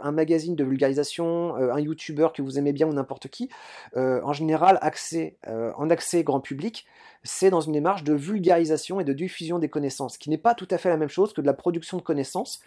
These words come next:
où, euh, là, on aura un attachement beaucoup plus,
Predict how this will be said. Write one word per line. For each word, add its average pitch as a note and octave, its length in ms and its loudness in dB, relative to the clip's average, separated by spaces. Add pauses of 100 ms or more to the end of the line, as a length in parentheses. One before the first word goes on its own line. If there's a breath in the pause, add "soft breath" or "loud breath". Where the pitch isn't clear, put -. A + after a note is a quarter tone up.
(400 loud breath)
où, G#3+ 340 0
euh, C#3+ 160 4
là, D3+ 380 6
on D3 160 -2
aura D3+ 340 6
un D3+ 100 4
attachement F#3 460 -2
beaucoup D#3 280 -6
plus, D#3 360 -12